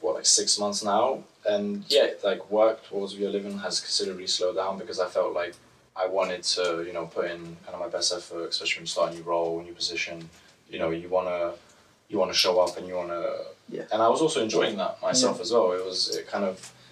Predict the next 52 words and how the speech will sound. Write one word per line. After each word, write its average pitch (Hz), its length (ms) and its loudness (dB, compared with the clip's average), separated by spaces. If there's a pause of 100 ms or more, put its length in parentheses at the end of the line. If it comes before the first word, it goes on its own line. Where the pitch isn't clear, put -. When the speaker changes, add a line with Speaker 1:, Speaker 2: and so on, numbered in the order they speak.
(260)
Speaker 1:
it 101 60 -2
was 95 100 -2
a 92 60 0
weird 101 180 0
one 90 220 0
I 85 40 -4
kind 92 160 -4
of - 80 0
stumbled - 320 2
upon, 87 280 -2 (240)
which - 360 0
seemed - 500 0
to - 80 -12
be 92 120 -8
the 87 120 -6
kind 90 180 -6
of 87 60 -14
job 90 160 2
I 90 120 4
always 90 220 0
wanted. 104 320 0 (380)
Like 95 120 0
I 98 80 2
Speaker 2:
Mm. 98 40 -2
Speaker 1:
mentioned, 98 260 4
I 95 40 4
always 95 240 0
liked 92 300 2
watching - 260 -2
Grand 85 220 -2
Designs 85 400 -6
when 87 100 -10
I 85 60 -10
was 85 100 -10
younger, 90 300 -4 (540)
and - 100 -6
I - 20 2
always 87 280 2
thought - 300 0
I'd 104 100 -6
love 101 180 2
to - 140 -4
kind 95 140 -4
of 90 140 -2 (320)
work, 95 320 2
be - 100 -10
working 98 360 -2
in 87 120 -8 (320)
the - 100 -8
teams, 92 520 -8
kind 87 200 -8
of 87 160 -10